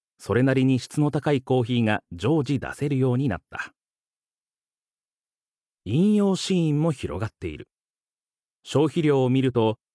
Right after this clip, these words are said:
日本は世界四位の巨大市場。レギュラーコーヒー市場は、千九百九十年から一点五倍に拡大している。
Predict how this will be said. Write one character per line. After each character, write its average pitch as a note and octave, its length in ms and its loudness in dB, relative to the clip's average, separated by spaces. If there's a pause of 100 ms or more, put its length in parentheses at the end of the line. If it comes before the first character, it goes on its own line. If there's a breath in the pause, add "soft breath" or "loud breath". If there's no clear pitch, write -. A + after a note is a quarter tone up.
(240)
日 F#2 120 -2
本 B2 220 2
は G2+ 240 0
世 - 180 -2
界 B2 340 0
四 C3 200 2 (100)
位 A2+ 40 0
の B2+ 180 0 (100)
巨 - 160 -14
大 A#2 220 -4
市 A#2+ 180 -6
場。 C2 320 -12 (1000)
レ A2+ 140 2
ギ C#3 80 2
ュ F3 40 2
ラ F#3 120 2
ー - 40 -8
コ F#3 160 2
ー F3+ 40 0
ヒ F3 180 -4
ー F3 40 2
市 F3 160 -4
場 D#3 200 2
は、 B2+ 220 0 (380)
千 C3 260 0
九 B2+ 180 0
百 G2+ 240 -8
九 A#2 260 0
十 A#2 180 0
年 G#2 200 0
か F#2+ 100 -6
ら G2 140 -2 (140)
一 B2+ 240 -6
点 C3 260 2
五 F#2+ 140 0
倍 A#2+ 200 -2
に D#3 120 -2
拡 - 240 -12
大 C#2+ 180 -8
し - 100 -16
て - 80 -12
い G#1 80 -12
る。 - 120 -20